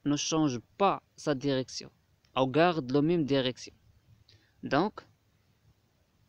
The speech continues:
pourquoi j'écris ici K R? Car on a vecteur d'onde, ça c'est vecteur d'onde fois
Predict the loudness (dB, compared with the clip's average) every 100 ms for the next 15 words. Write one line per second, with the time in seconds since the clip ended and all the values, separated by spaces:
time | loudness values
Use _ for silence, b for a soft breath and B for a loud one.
0 | _ -20 _ _ _ _ _ -10 -10 0
1 | 2 2 -2 _ _ _ _ _ _ -20
2 | -20 _ _ -10 -6 -6 -6 -8 -6 -6
3 | -6 -8 -4 -4 -2 -4 -4 -6 -16 _
4 | 0 0 0 0 2 4 4 2 0 -4
5 | _ -4 0 2 0 0 2 4 4 2
6 | -4 -8 -4 -4 -6 -8 -8 -4 -2 2
7 | 2 2 0 -4 -4